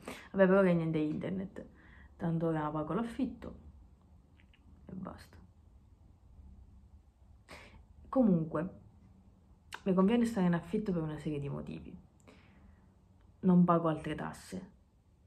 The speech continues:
Non ho lo stinnicchio, "Oh mio Dio, devo pagare adesso a vita la casa".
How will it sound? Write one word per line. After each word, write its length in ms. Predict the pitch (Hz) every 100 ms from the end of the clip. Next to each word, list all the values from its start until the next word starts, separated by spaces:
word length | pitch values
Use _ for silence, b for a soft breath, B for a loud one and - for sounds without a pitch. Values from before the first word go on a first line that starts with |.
| _ - - _ _ - - -
Non 640 | 196 202 196 202 214 196
ho 300 | 180 190 190
lo 140 | 180
stinnicchio, 720 | 175 - 180 175 180 180 190
"Oh 20 | 180
mio 240 | 185 175
Dio, 240 | 165 180
devo 160 | 170 170
pagare 300 | 170 170 170
adesso 320 | 170 175 -
a 20 |
vita 300 | 165 170 160
la 100 | 147
casa". 500 | 147 147 143 151 190